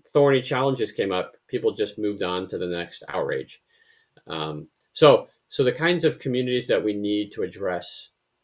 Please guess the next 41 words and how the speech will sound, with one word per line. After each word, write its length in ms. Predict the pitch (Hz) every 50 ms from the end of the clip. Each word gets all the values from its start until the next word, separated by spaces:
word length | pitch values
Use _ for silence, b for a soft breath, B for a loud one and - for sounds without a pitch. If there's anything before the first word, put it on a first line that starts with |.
| _ _ _ -
real 320 | 110 113 110 107 104 98
problems 760 | - - - 107 98 95 98 95 101 92 87 90 - - - -
in 120 | - 90 90
our 160 | 87 82 80
lives, 460 | 80 82 80 82 82 82 82 82 -
in 60 | 82
our 220 | 85 80 80 82 - _ _ _ _ -
governments, 480 | 92 90 92 87 85 82 80 - -
in 80 | - 78
our 160 | 78 78 - _ _ _
societies, 720 | - - - - - - 85 85 85 80 - 82 82 - - b b b b b b b b b b _
will 280 | - 110 120 123 120 120
not 240 | 113 107 104 - -
be 80 | - 90
built 340 | 87 104 95 90 87 -
around, 540 | 95 82 82 85 80 80 80 78 78 78 - - _ _ _ _ _ _ _ _ _ _ _ -
uh, 380 | - - 76 76 - - - -
will 100 | - 117
not 100 | 117 117
be 60 | 110 110
built 280 | 95 110 107 - - -
on 460 | 95 98 95 85 80 76 76 - - - _ _ _ _ _ _ _
social 500 | - - - - 107 98 - - - 95
media 300 | 90 87 82 87 82 82
fueled 340 | - - - 90 80 78 69
outrage. 440 | 71 76 52 50 - - - - _ _ _ _ -
Those 200 | 101 98 101 101
are 60 | 98
just 180 | 92 98 - -
gonna 140 | 95 82 82
f-, 160 | - - - _ _
fuel 200 | _ - 90 76
swarms. 1200 | - - - - - 90 80 67 - - - - - - - - - - - - - - - - _ -
The 80 | 113 -
kind 180 | 123 120 117
of 60 | 117
communities 460 | - - 123 117 117 113 110 107 101 101
we 100 | 101 98
need 320 | 98 98 95 95 87 - -
are 200 | 87 90 87 90
those, 420 | 90 85 87 87 - - - -